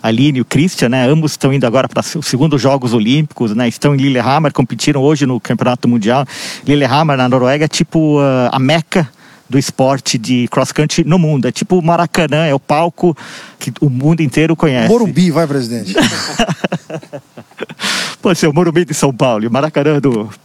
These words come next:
Speaker 1: do Rio, né? Então, ah, parabéns para ambos. Eu tô muito contente que eles, ah, continuam com a tradição. O terceiro atleta é o Guilherme Rocha, também do cross country. Temos uma mensagem dele aí.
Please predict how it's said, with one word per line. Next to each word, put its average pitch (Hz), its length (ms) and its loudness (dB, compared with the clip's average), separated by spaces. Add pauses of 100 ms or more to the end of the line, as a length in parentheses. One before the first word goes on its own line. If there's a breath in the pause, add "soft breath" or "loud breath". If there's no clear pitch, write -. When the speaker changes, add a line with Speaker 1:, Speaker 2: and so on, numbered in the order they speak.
(200)
Speaker 1:
do 123 160 -2
Rio, 123 280 0
né? 135 100 0
Então, 156 240 0
ah, 156 180 0 (240 loud breath)
parabéns 160 320 0
para 143 240 0
ambos. 175 560 2
Eu 156 80 2
tô - 180 -6
muito 160 200 -2
contente 147 440 0
que - 80 -4
eles, 139 280 0
ah, 143 80 0
continuam 151 500 0
com - 140 -2
a - 40 0
tradição. 123 520 -2 (360 loud breath)
O 151 80 0
terceiro 208 380 0
atleta 160 580 0 (240 loud breath)
é 131 80 0
o 139 60 2
Guilherme 143 380 2
Rocha, 156 440 0 (220)
também 139 320 2
do 135 80 0
cross 127 240 -2
country. 156 380 0
Temos 135 400 -2
uma 131 100 0
mensagem 127 500 0
dele 113 260 0
aí. 92 120 -6